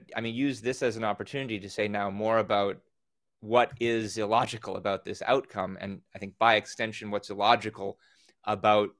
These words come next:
the Dobbs decision. Because as I said, I said previously, there's a sense in which it's logical, it's unpacking the implications of these anti-abortion premises.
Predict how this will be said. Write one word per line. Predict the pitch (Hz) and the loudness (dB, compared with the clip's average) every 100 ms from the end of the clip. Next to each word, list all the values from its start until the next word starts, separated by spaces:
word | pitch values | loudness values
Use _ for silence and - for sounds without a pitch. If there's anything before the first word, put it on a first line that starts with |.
| _ | _
the | - 104 | -10 -6
Dobbs | 95 101 98 98 - | 0 2 0 -2 -14
decision. | 95 175 143 101 - _ _ _ _ _ _ | -8 -4 -4 -6 -16 _ _ _ _ _ _
Because | 107 | -6
as | 117 107 | -6 -4
I | |
said, | 107 135 - - | -4 -4 -6 -12
I | |
said | 120 123 | -8 -6
previously, | 175 180 151 - | -2 -2 -2 -4
there's | 117 117 | -4 -2
a | |
sense | 117 196 185 | -2 -2 -2
in | 151 | -6
which | 131 | -6
it's | 113 | -6
logical, | 127 151 143 - | 2 2 2 -2
it's | 107 - | -6 -4
unpacking | 160 165 151 139 143 123 | -2 -2 2 0 0 -6
the | 110 | -8
implications | 113 104 131 123 123 110 | -8 -8 -6 -6 -8 -10
of | 104 | -8
these | 107 | -6
anti-abortion | 104 104 107 95 98 - 98 | -6 -8 -8 -8 -10 -10 -10
premises. | 147 151 123 - - - | -8 -8 -10 -14 -20 -20